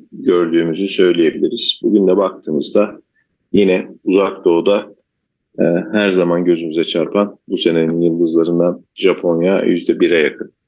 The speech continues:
e, yukarıda. E, Avrupa'nın da yine bugüne pozitif başladığını görüyoruz.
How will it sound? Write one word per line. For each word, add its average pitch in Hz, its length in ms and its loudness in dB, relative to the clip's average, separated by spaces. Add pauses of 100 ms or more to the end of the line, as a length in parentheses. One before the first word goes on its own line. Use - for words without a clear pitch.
(260)
e, 73 180 2
yukarıda. 78 800 -2 (720)
E, 95 40 -2
Avrupa'nın 90 760 0
da 101 220 0 (200)
yine 101 240 2
bugüne 87 340 0 (580)
pozitif - 380 -2
başladığını 82 760 0 (600)
görüyoruz. 95 800 0